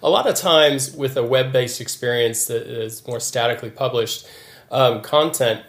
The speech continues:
that, that is non-negotiable. You're gonna have to have a much more central notion of how the information architecture is manifested, and that's often via the navigation like that.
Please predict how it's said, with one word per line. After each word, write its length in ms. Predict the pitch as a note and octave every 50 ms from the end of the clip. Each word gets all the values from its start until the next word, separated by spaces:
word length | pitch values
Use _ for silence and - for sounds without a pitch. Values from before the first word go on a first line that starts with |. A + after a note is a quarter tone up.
| C#3
that, 360 | C3 C#3 D#3+ F3 - - - -
that 160 | F#3 G3 G#3+
is 160 | A#3 A#3 -
non-negotiable. 800 | B2+ A2+ G#2+ G#2+ G#2+ G#2+ - A#2+ A2 G#2+ - - A2 A2 A2 A2
You're 140 | A#2+ D3 C#3+
gonna 200 | D3 C#3+ C#3 C3
have 220 | C3+ D3 D3 D3
to 200 | - D3 C3+ B2
have 200 | C3+ D3+ C#3+ C3+
a 160 | C3 A#2+ B2
much 380 | B2 C3 C#3 C3+ - - - - - -
more 260 | - C3 C3 C#3 C3
central 640 | C3 - - - C#3 D3 C#3+ - - D3 C3 B2 A#2+
notion 440 | A#2 A#2 B2 C3 C#3 C3+ - - B2
of 100 | A2+ A2+
how 220 | B2+ B2+ A#2+ A#2+
the 180 | A#2 A#2+ A#2 B2
information 480 | B2+ C3 - C3+ C3+ C#3 C#3 - C3+
architecture 520 | B2+ D3 D#3 - - - A#2 - - - A#2+
is 120 | G#2 G2+
manifested, 580 | A2+ G#2+ G#2+ G#2+ G#2+ - B2 A2 - - A2 A2
and 100 | A#2 A2+
that's 220 | A#2+ B2 C3 -
often 380 | C3+ A#2+ B2+ - C#3 B2+ A#2+ A#2+
via 280 | A#2 - C3 C#3 C#3+
the 100 | B2+ A#2
navigation 580 | A2+ A2 A2 A2 A2 G#2+ A#2 A#2 A#2 - - A#2+
like 200 | A2+ A2 A2 -
that. 280 | - A#2 A2+ A2 - -